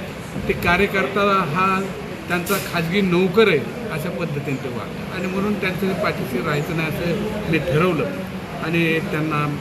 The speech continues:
सोडून देण्याचा निर्णय घेतला. अनेक गोष्टी आहेत की ज्या सांगता येतील, ज्यामध्ये त्यांचं जे काम करण्याची पद्धत आहे,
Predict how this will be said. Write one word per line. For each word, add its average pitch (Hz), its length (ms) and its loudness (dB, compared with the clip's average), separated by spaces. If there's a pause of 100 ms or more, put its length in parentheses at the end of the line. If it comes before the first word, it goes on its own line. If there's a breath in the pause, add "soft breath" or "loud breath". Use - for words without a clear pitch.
(160)
सोडून 156 300 0
देण्याचा 139 360 0
निर्णय 139 360 0
घेतला. - 1200 -6
अनेक 226 180 6
गोष्टी 214 360 6
आहेत 165 160 4 (120)
की 180 60 -2
ज्या 185 380 2
सांगता 175 400 -2
येतील, 151 260 -2 (800)
ज्यामध्ये 185 460 2 (800)
त्यांचं 170 360 0 (1120)
जे 175 100 2
काम 180 300 2
करण्याची 165 460 0
पद्धत 151 420 0
आहे, - 220 -6